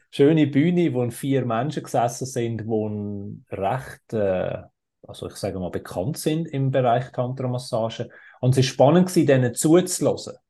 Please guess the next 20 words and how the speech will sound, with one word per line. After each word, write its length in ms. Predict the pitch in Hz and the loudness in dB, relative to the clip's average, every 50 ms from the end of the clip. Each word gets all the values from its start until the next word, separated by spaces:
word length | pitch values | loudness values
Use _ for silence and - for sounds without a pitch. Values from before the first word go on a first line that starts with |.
| _ _ _ _ _ _ _ | _ _ _ _ _ _ _
Weil 100 | 113 117 | -2 0
man 140 | 123 123 123 | 0 2 4
merkt 380 | 127 139 165 185 190 - - - | 4 4 4 2 0 -4 -2 -2
dann 120 | 147 143 | 0 0
auch, 460 | 143 135 131 127 127 123 117 117 - _ _ _ _ _ - | 0 0 0 0 0 0 -2 -4 -8 _ _ _ _ _ -10
die 140 | 117 104 | -6 -2
wissen, 340 | 117 147 160 - - 147 131 | 0 0 0 -2 -4 -4 -4
um 140 | 135 117 110 | -4 -2 -2
was 360 | 117 110 113 110 107 101 - | -2 -2 -2 -2 -4 -6 -8
es 200 | - - - - | -10 -12 -10 0
geht. 680 | - - - - - - - _ _ - - - _ _ _ _ _ _ _ _ _ _ _ _ _ | 2 2 4 4 0 -4 -8 _ _ -20 -20 -20 _ _ _ _ _ _ _ _ _ _ _ _ _
Für 120 | - 123 117 | -8 -6 -2
mich 200 | 117 143 139 151 | -2 -2 0 0
ist 200 | 143 135 - - | -2 -2 -4 -4
dann 140 | 131 123 120 | -4 -4 -2
auch 160 | 113 120 139 | 0 2 2
immer 220 | 156 160 156 151 139 | 2 2 2 0 -2
so 160 | 135 135 127 | -2 -2 -2
die 160 | 135 131 120 | -2 -4 -4
Sache, 720 | - 131 117 117 117 127 120 - 117 107 104 101 - - | -4 -4 -4 -4 -4 -8 -8 -6 -4 -2 -2 -4 -6 -10